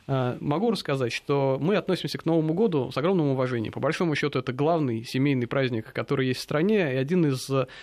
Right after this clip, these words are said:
тех поводов, который объединяет у экранов телевизора, э, потому что телевизор является таким же неотъемлемым участником новогоднего празднования, как ёлка и фейерверки за окном.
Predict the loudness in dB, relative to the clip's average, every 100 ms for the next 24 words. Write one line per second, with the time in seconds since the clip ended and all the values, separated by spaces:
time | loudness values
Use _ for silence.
0 | -14 -4 -2 0 0 0 0 -6 -2 0
1 | 0 0 0 2 4 2 0 -4 -8 0
2 | 2 2 0 0 0 -2 -2 -2 2 2
3 | 2 0 -2 -10 _ -2 0 0 -2 -2
4 | -2 -2 0 2 2 2 2 0 0 -2
5 | 0 2 0 2 2 2 0 -6 -18 -6
6 | -2 0 0 -2 -2 0 0 0 0 0
7 | 0 0 2 0 -2 -2 0 2 0 -4
8 | -4 -6 0 0 2 0 0 -2 -2 -2
9 | -2 -2 -8